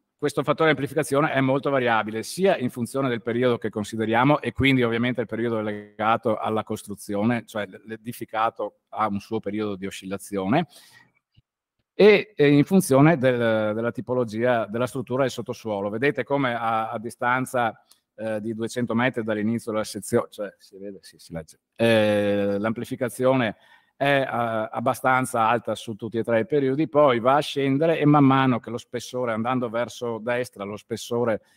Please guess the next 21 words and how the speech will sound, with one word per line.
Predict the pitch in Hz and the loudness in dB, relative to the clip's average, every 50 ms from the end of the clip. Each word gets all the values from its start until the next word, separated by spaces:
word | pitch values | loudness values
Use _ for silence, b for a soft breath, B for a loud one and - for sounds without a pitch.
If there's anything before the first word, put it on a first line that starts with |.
| _ _ _ | _ _ _
vi | _ 104 113 | _ -6 -6
ricordate, | 110 - 123 120 113 117 120 107 - 107 | -2 -2 -2 0 2 2 0 0 -2 -4
della | 107 110 113 | -4 -4 -4
sezione, | - - 120 110 - - 127 127 131 127 123 113 101 - b b b b b | -4 -6 -8 -8 -2 2 4 6 6 6 4 2 -2 -4 b b b b b
lo | - 110 | -10 -10
spessore | - - 127 - - 143 147 147 135 | -4 -4 -6 0 2 4 4 4 4
delle | 120 123 120 120 117 117 113 113 113 113 107 | 2 2 2 2 2 2 2 0 0 -2 -4
coperture | - 120 107 135 120 - 143 139 | -6 -6 -6 -6 -4 0 0 0
alluvionali | 131 127 123 120 127 127 123 123 120 113 113 110 110 117 - | 0 0 -2 -2 -2 -2 0 0 0 -2 -2 -4 -6 -8 -6
aumenta, | - 123 135 147 151 135 120 117 110 104 - - 139 170 175 b b b b b b b b b _ _ | 0 0 2 2 2 0 0 0 -2 -2 -2 -2 -2 -2 -4 b b b b b b b b b _ _
eh, | - 147 147 143 139 | -8 -6 -6 -6 -6
i | 147 156 | -6 -8
fattori | 147 - 165 151 _ 165 160 151 139 123 113 | -6 -6 -8 -6 _ -2 -2 -2 -2 -2 -4
di | 110 123 | -4 -6
amplificazione | 135 131 - 139 - 156 - 185 - - 135 127 123 120 | -6 -4 -6 -10 -10 -8 -8 -8 -6 -4 -2 -2 -2 -2
diminuiscono. | 113 117 120 117 110 107 104 101 98 98 - _ 95 101 101 101 _ _ _ _ _ _ | -2 -2 -2 0 0 -2 -4 -6 -8 -12 -12 _ -12 -12 -12 -12 _ _ _ _ _ _
E | _ - | _ -4
questo | - 202 196 - 165 139 | -2 -2 -2 -2 -4 -4
già | 120 151 156 156 139 113 - - _ _ _ | 0 2 2 2 2 0 -4 -14 _ _ _
dà | 117 117 143 143 139 - - | -4 2 2 2 2 2 -2
un'idea | 117 127 147 156 127 123 120 120 127 139 151 165 | -6 -4 -4 -4 -2 -2 -2 0 2 2 2 0